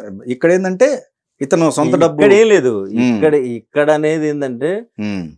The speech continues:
Speaker 2: ఇక్కడ ఆయన సొంత డబ్బులతో పెట్టినా, వేరే డబ్బులతో పెట్టినా, ఆ డెవలప్‌మెంట్ కాన్సెప్ట్ ఒక్కటే కాదు కదా.
Speaker 1: ఉమ్.
Speaker 2: బంధుత్వాలు, బంధాలు, మానవ సంబంధాలు, ఒక రిఫ్ట్,
Speaker 1: ఉమ్.
Speaker 2: ఒక రచనకి సంబంధించిన మలుపు, మెలోడ్రామాలు, ఇవన్నీ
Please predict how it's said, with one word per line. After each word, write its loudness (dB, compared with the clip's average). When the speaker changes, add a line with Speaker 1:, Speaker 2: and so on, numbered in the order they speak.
Speaker 2:
ఇక్కడ 0
ఆయన -2
సొంత -4
డబ్బులతో 2
పెట్టినా, -2
వేరే 0
డబ్బులతో -2
పెట్టినా, -6
ఆ 0
డెవలప్‌మెంట్ 0
కాన్సెప్ట్ -2
ఒక్కటే 0
కాదు 0
కదా. 0
Speaker 1:
ఉమ్. -10
Speaker 2:
బంధుత్వాలు, -2
బంధాలు, -4
మానవ -6
సంబంధాలు, -6
ఒక -8
రిఫ్ట్, -8
Speaker 1:
ఉమ్. -6
Speaker 2:
ఒక -8
రచనకి -4
సంబంధించిన -8
మలుపు, -6
మెలోడ్రామాలు, -4
ఇవన్నీ -4